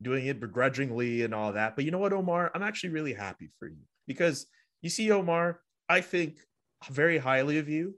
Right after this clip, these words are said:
and I think that you're allowed to celebrate victories and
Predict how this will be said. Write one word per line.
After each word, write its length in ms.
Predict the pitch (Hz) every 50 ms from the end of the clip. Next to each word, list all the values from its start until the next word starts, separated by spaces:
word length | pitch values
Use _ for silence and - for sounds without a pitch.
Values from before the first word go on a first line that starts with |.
| _ _ -
and 160 | 127 127 123
I 120 | 123 120
think 380 | 120 - - 143 143 135 - -
that 280 | 127 120 117 101 - - _ -
you're 180 | 120 135 147
allowed 560 | 151 139 123 110 104 101 104 123 151 165 - -
to 100 | 139 -
celebrate 640 | - - 139 131 131 131 113 127 131 139 101 104
victories 720 | 107 131 127 131 - 165 175 180 220 240 254 - - - - _ _ _ _ _ -
and 360 | 131 131 127 120 120 113 104